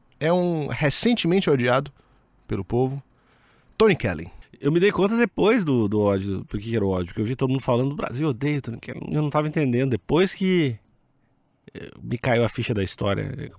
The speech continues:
Speaker 2: Conta a história pra quem não sabe.
Speaker 1: A história é a seguinte: é, o Tony Kelly, ele é corner também,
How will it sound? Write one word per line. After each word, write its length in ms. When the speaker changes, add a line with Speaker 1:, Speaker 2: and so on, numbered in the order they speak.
Speaker 2:
Conta 220
a 20
história 240
pra 120
quem 100
não 80
sabe. 200
Speaker 1:
A 500
história 220
é 20
a 20
seguinte: 500
é, 680
o 100
Tony 260
Kelly, 540
ele 460
é 400
corner 280
também, 280